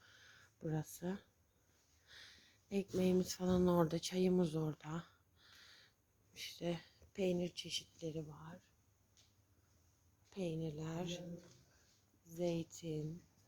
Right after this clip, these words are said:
yeşil zeytin, domates, salatalık. Bir de bu ne? Tereyağı var. Böyle canlarım.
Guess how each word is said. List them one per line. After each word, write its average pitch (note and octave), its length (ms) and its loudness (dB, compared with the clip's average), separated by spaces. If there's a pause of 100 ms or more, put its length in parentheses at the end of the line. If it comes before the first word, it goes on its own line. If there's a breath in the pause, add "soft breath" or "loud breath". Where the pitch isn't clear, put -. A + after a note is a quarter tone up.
(360)
yeşil F3+ 360 -2
zeytin, D#3 680 -2
domates, E3+ 520 2
salatalık. E3 600 -6 (1000 loud breath)
Bir F3+ 120 0
de G3 440 8 (200)
bu G3 120 6
ne? F#3 200 8 (1600 loud breath)
Tereyağı F3+ 600 12
var. E3 340 4 (720)
Böyle D#3+ 320 8
canlarım. D#3 480 4